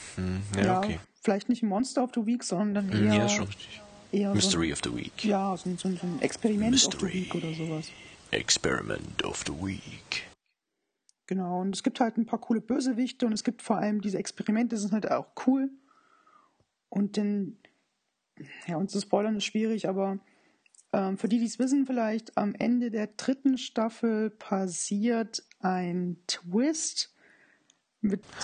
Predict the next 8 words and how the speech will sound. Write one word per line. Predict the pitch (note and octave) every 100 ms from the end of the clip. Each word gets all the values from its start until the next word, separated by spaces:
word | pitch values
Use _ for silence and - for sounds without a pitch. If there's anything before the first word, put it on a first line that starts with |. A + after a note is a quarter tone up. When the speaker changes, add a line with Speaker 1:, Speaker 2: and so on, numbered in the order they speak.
| D#3 E3+ E3+ A3+ -
Speaker 2:
in | A#3+
Speaker 1:
<gasps> |
Speaker 2:
Sachen | G#3+ A3 - A3 -
Zeit, | - G#3 G#3+ C4 D#4 F4 - -
mehr | B3 B3
verrate | A#3+ G#3+ A3+ A3
ich | -
nicht, | A#3 B3+ D#4 F4 -